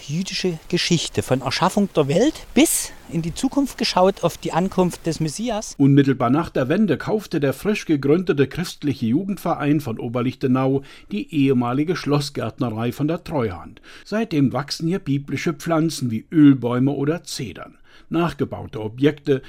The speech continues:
Speaker 2: veranschaulichen biblische Geschichte von Abraham bis zur Spätantike.
Speaker 1: Wir haben also einen israelitischen Altar dastehen, ein Brandopferaltar, ein jüdisches Felsengrab. Wir haben natürlich römische Hinrichtung, wie sie vor zweitausend Jahren betrieben wurde,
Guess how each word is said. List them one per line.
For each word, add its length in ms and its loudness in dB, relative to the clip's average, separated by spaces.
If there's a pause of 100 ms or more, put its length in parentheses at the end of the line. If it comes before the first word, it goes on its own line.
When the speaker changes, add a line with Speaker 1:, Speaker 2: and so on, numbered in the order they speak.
Speaker 2:
veranschaulichen 960 -2
biblische 500 -4
Geschichte 600 -2
von 220 -4
Abraham 720 -2
bis 200 -4
zur 140 -4
Spätantike. 1040 -4
Speaker 1:
Wir 120 -2
haben 100 -2
also 200 -4
einen 200 -4
israelitischen 680 -2 (200)
Altar 800 4
dastehen, 500 0
ein 160 -2
Brandopferaltar, 1120 0
ein 240 -2
jüdisches 540 -2
Felsengrab. 800 0 (300)
Wir 140 -2
haben 240 0
natürlich 480 -4 (260)
römische 380 4
Hinrichtung, 800 2
wie 140 -2
sie 100 -6
vor 160 -6
zweitausend 560 -4
Jahren 180 -4
betrieben 380 -6
wurde, 200 -6